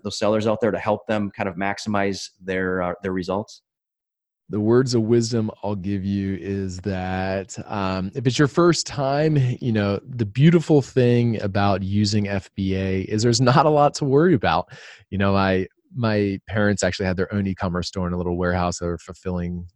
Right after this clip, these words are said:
Speaker 2: uh, products from. And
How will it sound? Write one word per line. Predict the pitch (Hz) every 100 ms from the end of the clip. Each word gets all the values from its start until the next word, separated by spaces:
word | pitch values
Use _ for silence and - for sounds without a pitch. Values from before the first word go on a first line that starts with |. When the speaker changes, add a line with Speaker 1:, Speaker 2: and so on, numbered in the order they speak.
| _
Speaker 2:
uh, | 92 90
products | - 92 85 -
from. | 95 87 87 _ _ _ _ 107
And | 104 101 101 98 95 92